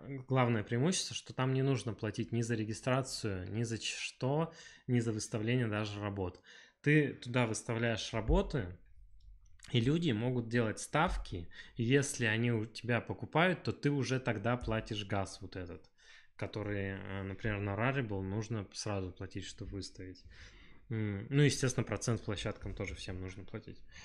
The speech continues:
Эм, вот, поэтому, эм, если у вас вообще нету денег, вам срочно хочется пойти в Эн Эф Ти, вы можете пойти на OpenSea, на-, выкладывать туда с-, бесконечное количество работ,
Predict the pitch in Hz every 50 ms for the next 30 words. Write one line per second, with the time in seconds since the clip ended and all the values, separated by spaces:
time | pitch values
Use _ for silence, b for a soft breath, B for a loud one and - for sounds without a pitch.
0 | B B B B B B B B B B B B B - - 143 131 135 131 127
1 | 127 123 123 - - - - 131 123 127 147 156 131 - - - - 131 123 151
2 | 165 - 190 180 175 170 160 139 123 123 - 135 135 123 123 120 117 117 113 101
3 | B B B B B - 175 139 123 120 - 147 123 123 123 123 - 120 - -
4 | - 170 185 196 208 180 - - 127 113 120 117 110 107 98 - - 107 107 104
5 | 98 - - 113 110 107 - - 110 - - - 104 - - - - - - 98
6 | - - 104 101 98 - - 110 95 98 95 95 95 92 - - - 151 165 190
7 | 190 147 110 113 120 123 123 123 - - - - 117 107 107 101 95 95 95 92
8 | - - 104 98 98 - - 120 107 101 98 98 104 101 101 - - 104 95 -
9 | - - - 135 156 170 185 180 139 120 104 104 - - 113 113 113 107 104 98
10 | - - - - - 98 101 98 98 98 - - - - 101 98 - - 117 110
11 | 101 - - 117 98 - 110 101 95 - - - 104 98 95 95 113 143 185 185
12 | -